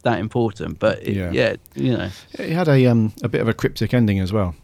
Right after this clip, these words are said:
Speaker 2: 'cause when the tardis, uh, takes off, it reveals some graffiti, doesn't it, that says, "Pex lives."
Speaker 1: Yeah.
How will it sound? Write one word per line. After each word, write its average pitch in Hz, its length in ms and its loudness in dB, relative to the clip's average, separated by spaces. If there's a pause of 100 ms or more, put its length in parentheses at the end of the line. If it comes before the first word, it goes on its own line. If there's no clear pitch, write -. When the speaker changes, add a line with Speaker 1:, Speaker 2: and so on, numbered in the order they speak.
Speaker 2:
'cause - 180 -8
when 113 160 2
the 101 80 2
tardis, 101 540 -2
uh, 95 180 -2
takes - 380 -6
off, 90 380 -6
it 113 120 -4
reveals 98 420 -2
some 101 120 0
graffiti, 98 540 -2
doesn't 101 200 0
it, - 140 -6
that 107 80 -8
says, 92 220 -4
"Pex - 340 -6
lives." 101 340 -6 (920)
Speaker 1:
Yeah. 131 400 4